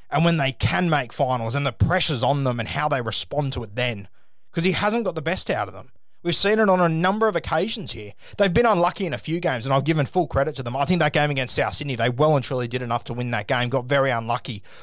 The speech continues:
on the last play in Golden Point. I get that, but, I mean, I don't understand why teams at the bottom of the ladder say, "Hey, there's eight weeks left, we're out of contention. The next eight weeks will decide whether our coach stays." Why?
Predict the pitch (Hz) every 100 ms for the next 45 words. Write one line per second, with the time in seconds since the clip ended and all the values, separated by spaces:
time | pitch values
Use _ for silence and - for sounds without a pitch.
0 | - 143 131 120 120 - 127 127 127 135
1 | 120 120 110 104 127 127 120 - - -
2 | - 147 135 143 175 131 98 143 143 135
3 | - - - - - - 160 170 165 170
4 | 165 190 208 208 151 - 165 151 135 -
5 | 160 165 156 120 139 139 113 113 120 131
6 | 104 147 120 117 175 156 131 156 147 143
7 | - 143 123 139 135 113 113 - 139 131
8 | 127 - - - 147 - - 135 113 131
9 | 123 127 110 - 147 127 113 127 117 117
10 | 101 - 131 113 - 113 117 113 104 -
11 | - 165 151 185 214 208 104 -